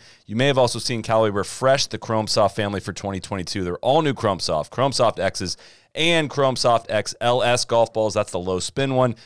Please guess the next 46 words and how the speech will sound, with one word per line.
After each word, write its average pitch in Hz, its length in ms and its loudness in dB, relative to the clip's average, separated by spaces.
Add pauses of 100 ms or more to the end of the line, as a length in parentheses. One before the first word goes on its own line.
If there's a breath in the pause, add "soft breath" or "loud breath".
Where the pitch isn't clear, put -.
(120)
The 92 80 -10
biggest 147 320 -2
change 127 300 -4
is 92 100 -6
the 101 100 -2
incorporation 104 640 -4
of 90 60 -6
what 90 120 -2
Callaway 98 260 0
calls 87 260 -4
precision 120 580 -4
technology. 104 680 0
It 85 40 -4
enables 98 340 -4
them 82 120 -8
to 87 100 -12
deliver 90 300 -4
the 87 80 -2
highest 160 320 2
quality, 107 400 2 (320 soft breath)
best 131 240 -2
performing, 107 400 -2
and 87 120 -6
most 101 240 0
consistent 80 520 -10
golf 139 260 2
balls. 123 260 2 (300 loud breath)
Already 139 480 2
in 135 100 -4
twenty 123 240 -2
twenty-two, 127 520 -2
we've 107 180 -4
seen 107 160 -4
players 92 340 -4
using 104 240 -6
Chrome 101 280 -4
Soft 95 260 -2
balls 98 260 0 (120)
at 120 240 0
or 95 80 -8
near 95 200 -4
the 92 60 -4
top 104 240 -2
of 90 80 -10
the 147 80 -2
leaderboard. 151 340 2